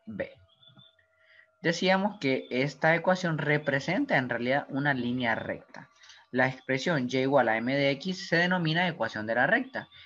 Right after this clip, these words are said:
Y en esta ocasión m es la pendiente de la recta. Y b, este valor de aquí de b, es el valor de y en el cual dicha recta corta al eje y.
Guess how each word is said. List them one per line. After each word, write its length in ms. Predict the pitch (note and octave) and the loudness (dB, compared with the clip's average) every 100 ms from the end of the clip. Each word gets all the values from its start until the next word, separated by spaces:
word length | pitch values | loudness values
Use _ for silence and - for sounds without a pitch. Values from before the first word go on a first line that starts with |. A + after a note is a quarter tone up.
| - - | -14 -4
Y 120 | D3+ | 0
en 80 | F#3 | 2
esta 160 | G#3 | 2
ocasión 460 | G3 F#3+ D3 C3+ - | 2 2 2 -2 -4
m 500 | G#3 A3+ C3+ C3 G#3 - _ _ | -2 0 2 0 -2 -10 _ _
es 140 | B2+ C#3 | -2 0
la 320 | E3+ F3+ F3+ | 4 2 2
pendiente 960 | B2+ A#2 A2+ B2+ E3 B3+ B3 G#3 D#4 _ | -4 -4 -4 -2 -2 -2 -4 -8 -8 _
de 220 | - A#2+ A2 | -10 -6 -4
la 160 | G2 | -4
recta. 520 | F#3 F#3+ - - E2 _ _ _ - | 0 -2 -2 -12 -14 _ _ _ -6
Y 200 | G#3+ G3+ | -4 2
b, 420 | F3 D#3 B3+ - - | 2 2 -2 -10 -20
este 260 | A2+ - A2+ | -18 -6 -4
valor 320 | A2+ A#2 A#2 | -2 -4 -4
de 80 | B2+ | -6
aquí 180 | - | -2
de 140 | D3+ D3 | -2 0
b, 260 | C3 - - - _ - | 0 -2 -12 -20 _ -4
es 300 | C3 D3 F3+ | -2 -2 0
el 140 | E3+ | 0
valor 480 | C3+ A#2+ A2+ C#3+ D#3+ | 2 2 4 2 2
de 100 | F#3 | 0
y 200 | F3 D#3+ E3+ | 2 0 0
en 200 | - B2 | -4 -4
el 160 | A2+ A2 | -4 -6
cual 380 | - E3 G2+ - _ - G2+ | 0 0 0 -10 _ -20 -8
dicha 380 | B2 A#2 - D3+ | -4 -2 0 0
recta 540 | E3 E3 D#3+ D#3 D#3 - | 2 -2 -2 -2 -2 -2
corta 420 | D#3 F#3 - F3+ | 0 0 2 -2
al 320 | - G#2+ A2 | 0 -2 -2
eje 200 | A#2 C#3+ | -4 -4
y. 300 | B2 A#2 - | -4 -8 -10